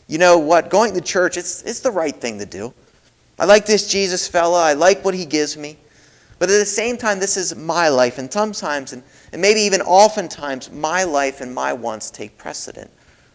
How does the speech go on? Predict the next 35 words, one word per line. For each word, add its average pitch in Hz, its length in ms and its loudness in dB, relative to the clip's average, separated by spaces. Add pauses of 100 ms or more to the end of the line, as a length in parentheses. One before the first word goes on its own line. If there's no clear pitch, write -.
over 110 240 -10
Jesus' 117 580 -10
likes - 400 -12
and - 160 -20 (200)
his 123 220 -12
wants. - 360 -20 (840)
I - 40 -6
mean, 165 100 4
I 165 60 6
had 185 100 6
a 175 40 4
really 175 220 6
long 165 280 2
day 165 260 2
today, 139 360 -2
Jesus. 120 320 -4
I 151 80 6
will 185 160 2
spend 165 340 -4
time, 143 320 -6
I 151 80 2
will 208 140 6
commune 196 680 -4
with 147 380 -4
you, 123 140 -4
but 135 140 -2
it 147 100 2
will 143 140 -4
have 143 240 -4
to 135 60 -12
be 120 180 -12
tomorrow 107 400 -8
because 104 280 -8
the 107 100 -12
things 143 420 -8